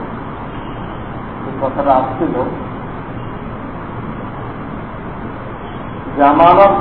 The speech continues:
অনেক ব্যাপক জিনিস, প্রত্যেকটা জায়গায় এর প্রয়োগ আছে। প্রত্যেকের হক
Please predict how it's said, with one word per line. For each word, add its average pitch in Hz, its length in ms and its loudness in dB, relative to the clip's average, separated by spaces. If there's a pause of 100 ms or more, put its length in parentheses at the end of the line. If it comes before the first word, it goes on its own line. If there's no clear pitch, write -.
(100)
অনেক 160 300 2
ব্যাপক 165 340 8 (100)
জিনিস, - 340 2 (1900)
প্রত্যেকটা - 600 -2
জায়গায় 151 380 10 (280)
এর - 220 -2
প্রয়োগ 160 440 8
আছে। - 240 2 (3500)
প্রত্যেকের 202 560 4
হক 165 280 10